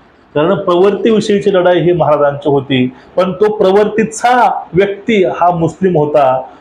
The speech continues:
म्हणून लोक या ठिकाणी हिंदू मुस्लिम करतायत. आता शिवरायांच्या विरोधामध्ये जर लढणारा व्यक्ती तर फुलला. आता बघा, सांगा,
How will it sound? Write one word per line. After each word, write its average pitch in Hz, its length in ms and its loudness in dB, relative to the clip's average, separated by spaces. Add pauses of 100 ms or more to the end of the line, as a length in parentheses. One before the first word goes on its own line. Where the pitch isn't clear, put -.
(120)
म्हणून 190 300 0
लोक 180 240 0
या 175 160 4
ठिकाणी 170 400 -2
हिंदू 151 320 0
मुस्लिम 151 380 -2
करतायत. 123 360 -4 (1080)
आता 185 520 0
शिवरायांच्या 214 1000 2
विरोधामध्ये 214 560 2
जर 214 120 0
लढणारा 208 500 2
व्यक्ती 180 360 -2
तर 214 120 -2
फुलला. 185 500 0 (440)
आता 185 140 0
बघा, 202 220 2
सांगा, 190 480 0